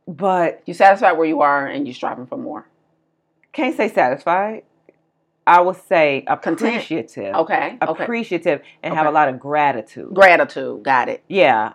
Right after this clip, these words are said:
Speaker 1: I,
Speaker 2: Okay.
Speaker 1: a lot of gratitude for things. Striving for more, but really appreciating, like, the journey
Speaker 2: Mm.
Speaker 1: and just the relationships, the love, the trips, the, the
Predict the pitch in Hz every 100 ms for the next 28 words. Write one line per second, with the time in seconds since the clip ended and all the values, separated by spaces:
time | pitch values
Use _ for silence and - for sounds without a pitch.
0 | - 139 135 139 131 135 - 143 147 202
1 | 175 - 160 151 147 - 131 120 - _
2 | - - 131 120 113 110 _ _ _ _
3 | _ _ _ _ _ - - 165 165 180
4 | 170 156 156 151 135 - - - 160 135
5 | 160 185 185 147 147 160 151 - 147 135
6 | 139 127 123 _ _ _ - 143 104 104
7 | 147 151 151 139 123 120 135 135 131 131
8 | 127 151 139 - 110 117 147 147 131 123
9 | - 101 151 160 151 131 - 101 - 185
10 | 170 139 - - 107 117